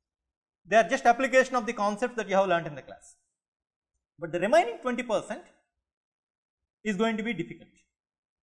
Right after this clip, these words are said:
So, they can be ranging from moderately difficult to extremely difficult. So, if you are able to answer this twenty percent,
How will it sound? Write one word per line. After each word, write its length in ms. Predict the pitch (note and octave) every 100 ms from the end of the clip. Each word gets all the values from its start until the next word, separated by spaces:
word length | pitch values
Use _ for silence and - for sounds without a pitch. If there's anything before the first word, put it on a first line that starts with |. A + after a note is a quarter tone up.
| _ _ _
So, 80 | F3
they 140 | F3 G#3+
can 240 | A3 A3
be 420 | A3 G#3+ G3+ E3+ _ _ _ _ _ _ _ _ -
ranging 360 | G#3+ C#4 C#4+
from 200 | A#3+ B3
moderately 720 | G3+ F3+ A#3 C#4 C4+ C4 B3 B3
difficult 400 | A#3 A#3 A#3 A#3
to 100 | A#3
extremely 380 | - G#3+ F#3
difficult. 300 | D3 - - _ _ _ _ _ _ _ _ _ _ _ _ _ _
So, 120 | A#3
if 100 | A#3
you 80 | A#3+
are 60 |
able 220 | A#3 C#4+ E4+
to 80 | B3+
answer 320 | C#4 C#4+ B3+
this 160 | B3+
twenty 240 | - A#3 A#3
percent, 340 | G3 F3+ F#4